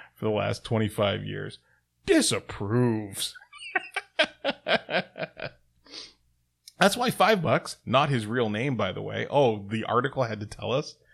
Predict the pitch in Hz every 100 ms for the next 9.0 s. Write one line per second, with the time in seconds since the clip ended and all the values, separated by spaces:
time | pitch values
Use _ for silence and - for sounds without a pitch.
0 | _ _ - 123 120 127 123 123 123 107
1 | - - 101 104 127 151 156 - - -
2 | _ _ _ _ _ _ _ _ _ _
3 | _ _ _ _ 127 117 95 82 - -
4 | 170 160 175 165 - 123 117 - 113 -
5 | 170 196 202 139 107 98 139 151 170 -
6 | 131 143 - 123 113 107 135 123 107 -
7 | 104 - _ - 226 247 - 220 - 220
8 | - 151 170 180 175 - 110 95 -